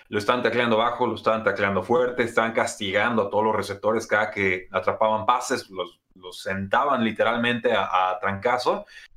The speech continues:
y así pues le pusieron un, un estate quieto a esta ofensiva de los Titans que estaba francamente imparable.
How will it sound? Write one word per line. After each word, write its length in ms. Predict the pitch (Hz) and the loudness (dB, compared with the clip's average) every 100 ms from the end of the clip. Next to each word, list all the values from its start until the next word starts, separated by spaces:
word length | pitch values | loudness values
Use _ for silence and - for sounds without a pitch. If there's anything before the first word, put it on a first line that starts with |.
| - | -20
y 240 | 95 92 90 | -20 -4 -2
así 300 | 87 - 127 | -2 -4 -6
pues 180 | 147 127 | -2 -2
le 60 | |
pusieron 360 | - 98 123 139 | -2 -4 -2 0
un, 180 | 139 131 | -2 -4
un 180 | 123 139 | -4 -2
estate 360 | - 139 143 | -2 -2 -2
quieto 340 | - 131 147 147 | -2 -2 -2 -4
a 20 | |
esta 140 | - | -4
ofensiva 320 | 135 110 123 | -4 -2 0
de 40 | 143 | 0
los 160 | 123 | 0
Titans 400 | 117 117 147 147 | 0 0 -2 -4
que 140 | - 101 | -4 -6
estaba 520 | - 101 123 127 - | 0 0 2 0 -2
francamente 560 | - 104 123 104 90 104 | 0 0 0 -2 -4 -8
imparable. 560 | 98 131 202 175 104 | -2 2 2 0 -6